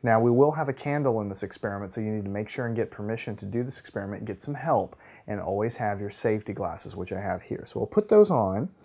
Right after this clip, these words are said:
and we'll go over what we need for this guy. All you need for this experiment is a candle. A very small candle will do fine. You'll need a cup of water.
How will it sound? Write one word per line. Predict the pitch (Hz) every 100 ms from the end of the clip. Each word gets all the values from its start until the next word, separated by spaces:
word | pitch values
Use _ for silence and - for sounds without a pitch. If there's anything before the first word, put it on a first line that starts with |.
| - - - -
and | 120 120 120 117 120 - - _ _
we'll | 127
go | 120 127 113
over | 131 120
what | 117 110
we | 123
need | 120 113
for | - 98
this | 104
guy. | - 98 58 58
All | 123 190
you | 226 240
need | 185 202
for | 185 131
this | 107 -
experiment | - - 92 92 120 _ _ - - -
is | 135 143 143 127
a |
candle. | 127 135 98 104 196 - 113
A |
very | 104 110
small | 123 139 131
candle | 135 120 117
will | 123
do | 123 131
fine. | - 95 95 107
You'll | 117
need | 117
a | 107
cup | - 131
of | 185
water. | 180 135 104 101 139